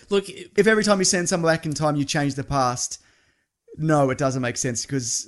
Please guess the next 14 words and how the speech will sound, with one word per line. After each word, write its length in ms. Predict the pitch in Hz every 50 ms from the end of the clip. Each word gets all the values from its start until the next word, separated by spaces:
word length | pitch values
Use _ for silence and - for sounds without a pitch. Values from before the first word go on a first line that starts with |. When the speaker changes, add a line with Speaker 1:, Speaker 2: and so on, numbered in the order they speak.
| - -
Speaker 2:
otherwise 360 | 139 156 147 143 139 139 135
time 220 | - 147 139 135 131
is 100 | 127 -
cyclical 460 | - 139 131 143 131 - 139 127 123
and 80 | 117 117
you 60 | 123
can't 280 | - 139 131 120 110 -
stop 240 | - 143 127 -
Speaker 1:
Yeah. 60 | 220 190
Speaker 2:
judgment. 500 | - - 135 131 117 139 135 - - - _ -
Ah! 960 | 196 208 233 262 - - 294 294 302 311 302 311 311 311 - 285 285 226 - -
Speaker 1:
Here's 180 | - 262 254 214
the 100 | 233 202
thing. 440 | - 226 214 208 208 208 208 185